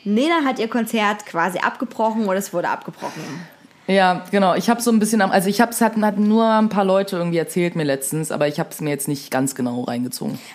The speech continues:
Speaker 1: Also der Veranstalter, die hatten so eine Reihe, so Strandkorb-Konzerte, ne?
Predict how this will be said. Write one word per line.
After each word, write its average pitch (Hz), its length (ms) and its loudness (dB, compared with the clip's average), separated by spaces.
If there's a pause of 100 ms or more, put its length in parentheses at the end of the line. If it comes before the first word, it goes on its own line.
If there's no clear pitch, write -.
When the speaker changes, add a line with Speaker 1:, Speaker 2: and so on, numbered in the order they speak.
(220)
Speaker 1:
Also 202 220 -2
der 214 380 2 (320)
Veranstalter, 294 600 -2
die 226 140 0
hatten 233 200 -2
so 208 120 0
eine 214 420 0
Reihe, 247 460 2
so 208 340 0
Strandkorb-Konzerte, 170 1500 -4
ne? 214 160 0